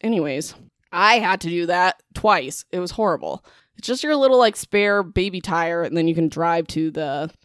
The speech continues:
repair place and get a real tire. Anyways, my daddy didn't teach no woman who need no man, but you better believe if I got a flat tire now, I'd be like, "Josh, come over here and do this, 'cause I don't feel like it." <laughs>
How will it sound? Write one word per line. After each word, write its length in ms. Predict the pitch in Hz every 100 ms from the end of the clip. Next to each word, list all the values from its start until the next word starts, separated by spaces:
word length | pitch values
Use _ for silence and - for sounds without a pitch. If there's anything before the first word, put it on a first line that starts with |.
| _ _ -
repair 320 | 160 196 165
place 320 | - 151 156
and 80 | 156
get 80 | 143
a 40 |
real 180 | 127 113
tire. 260 | - 50 - _ -
Anyways, 440 | 240 185 107 - _ _ _ -
my 180 | 170 285
daddy 400 | 330 359 330 233
didn't 280 | 208 214
teach 300 | 208 262 254
no 460 | 214 226 214 196 185 _ _ -
woman 360 | 175 220 247 208
who 160 | 220
need 160 | 220 233
no 180 | 226 202
man, 520 | 208 285 247 254 262 _
but 100 | 185
you 60 | 202
better 160 | 233 214
believe 200 | 208 202
if 40 |
I 100 | 185
got 140 | 190
a 20 | 180
flat 220 | 185 165
tire 220 | 175 175
now, 200 | 170 165
I'd 140 | 165
be 80 | 170
like, 160 | 170 160
"Josh, 260 | 170 175 -
come 200 | 269 302
over 160 | 190
here 140 | 170 160
and 100 | 151
do 100 | 117
this, 180 | 95
'cause 120 | - 147
I 80 |
don't 140 | 170 160
feel 140 | 123
like 160 | 78 78
it." 140 | 120 _
<laughs> 60 | -